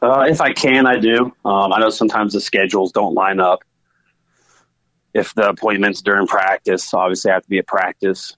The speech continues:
Um, so sometimes they have to go by themselves, but more often than not, I, I like to go with them just so, and I actually explained this to an athlete the other day, so I can be, like, the middleman. So I can take their ta-, like,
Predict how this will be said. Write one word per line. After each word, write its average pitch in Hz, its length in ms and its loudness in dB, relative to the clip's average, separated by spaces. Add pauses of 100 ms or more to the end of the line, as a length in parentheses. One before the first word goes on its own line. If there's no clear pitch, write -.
(340)
Um, 82 520 0 (240)
so 87 180 -2
sometimes 101 380 -2
they 101 60 2
have 95 120 0
to - 60 -16
go 92 100 0
by 90 140 0
themselves, 92 640 -2
but 92 200 0
more 127 180 4
often 117 240 0
than 104 60 2
not, 98 260 2
I, 92 180 0
I 98 120 0
like 92 320 0
to 98 100 -4
go 95 160 2
with 92 220 0
them 113 200 0 (540)
just - 260 -2
so, 107 440 0 (1400)
and 113 120 0
I 110 80 2
actually 113 220 -2
explained 107 360 0
this 92 140 -2
to - 80 -2
an 107 60 2
athlete 104 280 0
the 95 80 2
other 98 120 2
day, 98 220 2
so - 140 -2
I 113 100 2
can 113 140 2
be, 107 140 2
like, 101 180 0
the 104 80 -2
middleman. 95 600 0
So 107 120 -2
I 117 100 0
can 120 180 -2
take 117 320 2
their 113 480 2
ta-, 120 260 -2
like, 104 300 0